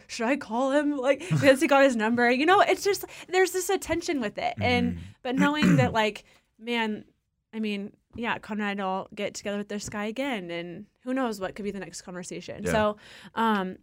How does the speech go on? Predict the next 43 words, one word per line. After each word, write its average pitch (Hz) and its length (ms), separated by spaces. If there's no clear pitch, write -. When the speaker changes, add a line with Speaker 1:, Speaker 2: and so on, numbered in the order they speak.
Speaker 1:
I 254 100
think 311 180
it's 294 240
okay 226 640
to - 180
walk 196 240
away 190 100
from 196 200
those 185 180
situations, 180 840
those 175 160
conversations 170 720
with 180 140
a - 20
little 180 380
bit 180 100
of 170 120
tension 175 540
and 196 160
free 185 140
yourself 175 320
of 165 140
the 170 80
guilt. - 420
Speaker 3:
Yeah, 107 300
and 147 140
Speaker 2:
But, 131 60
Speaker 3:
Jesus 202 300
Speaker 2:
yeah. 127 60
Speaker 3:
was 120 240
in 117 280
conversation 107 600
with 98 320
people 98 260
who 98 220
Speaker 1:
Yes. 196 340
Speaker 3:
um, 180 420
Speaker 1:
Walked 240 240
away. 226 400
Speaker 3:
Yeah, 151 440
yeah, 131 340
and, 120 400
and, 120 480